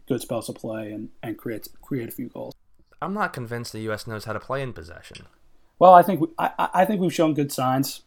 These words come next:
Speaker 1: in the past few games. Um, I, I, I think we've struggled against teams that have really pressed us,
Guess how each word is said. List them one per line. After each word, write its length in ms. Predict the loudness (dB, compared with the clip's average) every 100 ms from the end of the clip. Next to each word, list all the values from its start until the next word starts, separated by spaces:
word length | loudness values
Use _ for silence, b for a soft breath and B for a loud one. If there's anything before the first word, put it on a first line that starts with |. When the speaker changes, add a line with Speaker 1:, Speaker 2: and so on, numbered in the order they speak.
| _ 0
Speaker 1:
in 100 | 0
the 60 |
past 260 | 4 2 2
few 100 | -2
games. 500 | 0 2 2 0 -8 -16 -8
Um, 500 | -4 -4 -4 -6 -8 -10 -2
I, 380 | 0 0 -2 -2 -6 -2
I, 80 |
I 20 | 0
think 240 | 2 2
we've 160 | 2 0
struggled 480 | -2 0 2 2
against 320 | 2 -2 -4 -2
teams 260 | 0 0
that 120 | -2
have 100 | -4
really 440 | -6 -4 -2 -2 -4
pressed 380 | -4 -4 0 2
us, 280 | 2 0